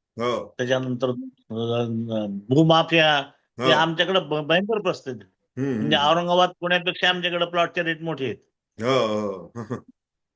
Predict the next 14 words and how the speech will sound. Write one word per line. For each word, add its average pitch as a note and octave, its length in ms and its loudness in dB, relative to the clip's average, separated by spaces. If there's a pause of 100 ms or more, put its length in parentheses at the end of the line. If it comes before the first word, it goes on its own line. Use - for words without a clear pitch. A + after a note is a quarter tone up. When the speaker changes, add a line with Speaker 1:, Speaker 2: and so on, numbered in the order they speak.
(140)
Speaker 2:
आणि B2+ 100 2
Speaker 1:
हम्म. C#3+ 140 2
Speaker 2:
त्यातून D#3 280 4
उभा F3 200 6
राहिला F#3 280 4
पैसा F3+ 340 -2
हा C3+ 200 -10
कुठं F#3+ 240 -2
काय G3+ 220 2
करणार? C3+ 340 -2 (340)
Speaker 1:
हा, C3 140 0
हा, G2 240 -6
हा. F2+ 220 -16 (400)
Speaker 2:
ज्या, C#3 100 4